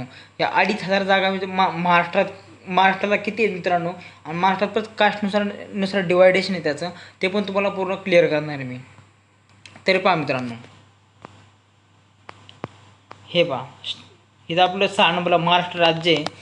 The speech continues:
व्हॅकन्सीचं महाराष्ट्राला चारशे पंच्याऐंशी,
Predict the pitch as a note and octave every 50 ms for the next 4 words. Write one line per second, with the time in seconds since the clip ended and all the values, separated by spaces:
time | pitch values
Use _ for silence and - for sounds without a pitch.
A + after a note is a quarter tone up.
0 | - - - - - - D3 F3+ G3 F#3+ A3 A3+ A3+ A3+ A#3+ A3+ A#3+ A3+ A3 A3
1 | G#3+ G#3 - - G#3+ A3+ G#3+ - - G#3+ G#3+ G#3+ G#3 G#3+ A3+ G#3+ G#3+ - G#3+ G3+
2 | G3 G3 - G3+ G3+ G3 F#3+ - G3 G3+ G#3